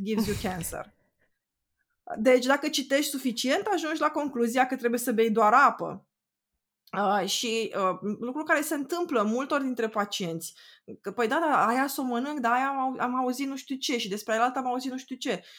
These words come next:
Speaker 1: Uh, mi-am scos glutenul din alimentație.” De ce? Sunteți intolerant la gluten, aveți alergie la gluten, aveți boală celiacă? Nu, dar am auzit că e rău.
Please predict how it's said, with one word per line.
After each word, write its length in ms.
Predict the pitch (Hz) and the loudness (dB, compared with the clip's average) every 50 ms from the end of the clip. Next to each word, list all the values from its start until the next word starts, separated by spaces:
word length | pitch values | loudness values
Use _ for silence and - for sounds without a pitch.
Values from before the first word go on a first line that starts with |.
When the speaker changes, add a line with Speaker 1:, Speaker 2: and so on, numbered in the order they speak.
| - - _ | -20 -16 _
Speaker 1:
Uh, 200 | - 180 190 170 | -4 -2 0 0
mi-am 200 | 180 226 233 226 | 0 0 0 0
scos 340 | 233 233 - 262 285 294 262 | -2 -4 -2 -2 -2 -2 0
glutenul 340 | 247 269 262 269 302 285 269 | -2 -2 -2 -2 -2 -4 -2
din 120 | 247 240 | -2 0
alimentație.” 960 | 214 196 196 196 185 185 180 180 180 170 170 165 170 - 165 165 147 110 - _ _ _ _ _ _ _ _ - | 0 0 0 0 0 -2 -2 0 0 0 0 0 -2 -4 -4 -4 -4 -4 -8 _ _ _ _ _ _ _ _ -18
De 360 | 208 196 196 202 240 233 240 | -14 -12 -2 2 2 2 2
ce? 300 | 233 - - 254 196 156 | 2 0 0 0 0 0
Sunteți 500 | 156 - - 185 196 185 196 202 - 208 | -2 -4 -6 -6 -4 -4 -4 -6 -4 -6
intolerant 540 | 208 208 190 170 170 165 180 196 214 247 254 | -6 -4 -2 -2 -2 0 0 0 0 -2 0
la 140 | 247 247 | 0 0
gluten, 380 | 262 254 247 247 254 - 226 208 | 0 0 -2 -4 -2 -2 -2 0
aveți 280 | 190 175 175 175 - 185 | 0 -2 -2 -4 -6 -4
alergie 480 | 170 165 165 170 165 175 214 254 269 | -2 -2 -2 -2 -4 -4 -2 -2 2
la 160 | 269 262 254 | 4 4 4
gluten, 380 | 254 240 240 240 240 226 202 180 | 4 2 -2 -2 -2 -2 -2 -2
aveți 280 | 170 165 190 196 196 190 | -2 -2 -2 -4 -4 -4
boală 300 | 170 180 185 196 202 190 | 0 0 0 2 0 -2
celiacă? 600 | 190 - 190 170 170 185 233 285 311 - 294 247 | -4 -4 -4 -2 0 2 2 0 0 0 -4 -4
Nu, 180 | 254 302 370 359 | -4 -2 -4 0
dar 120 | 254 233 | 0 0
am 100 | 226 233 | 0 2
auzit 260 | 233 240 254 254 277 - | 0 -2 -2 -2 -4 -4
că 80 | - | -4
e 180 | 269 277 277 269 | -2 0 0 0
rău. 320 | 262 226 170 151 - - | 2 2 0 0 -4 -10